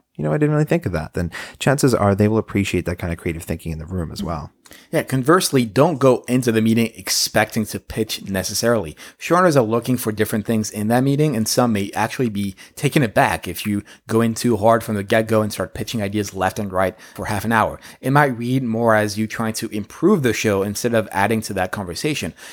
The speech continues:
Speaker 2: Obviously, every human interaction is going to be different, so it's hard to give a definite answer for this, but get a feel for the flow of the conversation. Sometimes they may actually ask you to pitch things.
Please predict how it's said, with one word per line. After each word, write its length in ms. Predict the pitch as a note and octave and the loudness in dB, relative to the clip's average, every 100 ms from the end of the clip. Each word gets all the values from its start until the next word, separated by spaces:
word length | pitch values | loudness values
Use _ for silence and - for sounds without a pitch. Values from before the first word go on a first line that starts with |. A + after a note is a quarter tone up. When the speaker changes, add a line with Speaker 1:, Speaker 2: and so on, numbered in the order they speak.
| - - | -14 0
Speaker 2:
Obviously, 520 | B2 C#3+ C#3+ D3 C#3 | 2 4 2 2 2
every 240 | G#2+ A2+ B2+ | 2 2 2
human 300 | - B2+ B2 | 2 2 2
interaction 580 | A#2 - A#2 G#2 - G#2+ | 0 -2 0 0 0 -4
is 100 | G2+ | -4
going 200 | G#2 G#2 | -4 -6
to 80 | |
be 120 | F#2+ F2+ | -8 0
different, 400 | B2+ D#3 B2+ A2 | 2 4 2 2
so 120 | A2 | 0
it's 100 | F#2+ | 0
hard 180 | A2 A2 | -2 -2
to 60 | |
give 240 | G2 G#2 G2 - - | 0 -2 -2 -8 -18
a 80 | - | -8
definite 420 | G2+ A2 A#2 G#2 | 0 0 0 -4
answer 460 | A#2+ C3+ B2+ G#2+ F#2+ | 2 2 2 0 -2
for 160 | - | -6
this, 280 | F#2+ A#2+ G#2 | 0 2 2
but 240 | - G#2 - - - | -2 -6 -6 -18 -12
get 160 | - G#3+ | -4 -2
a 40 | |
feel 380 | F3+ - C3+ C#3 | -2 0 4 4
for 140 | A2+ A2 | 2 -2
the 100 | G2+ | -4
flow 280 | - B2+ | -2 0
of 80 | A#2 | 0
the 80 | G#2 | 0
conversation. 680 | - G#2+ F#2+ D3 C#3 F2+ D#2 - - | -6 -6 -4 -2 -2 -4 -8 -14 -12
Sometimes 680 | - E3+ G#3 F3+ C3+ C#3+ G#2+ | -2 2 2 2 2 2 0
they 80 | A#2+ | 0
may 280 | B2 C3+ | 2 2
actually 460 | - G#2+ A#2+ C3+ C3+ | 0 -4 -4 -4 -2
ask 380 | G#2+ G#2+ - - | 0 -2 -4 -4
you 160 | C3+ | -2
to 80 | F#3 | 0
pitch 260 | - F2+ - | -2 -6 -10
things. 320 | D#2+ C#2+ - | -10 -8 -10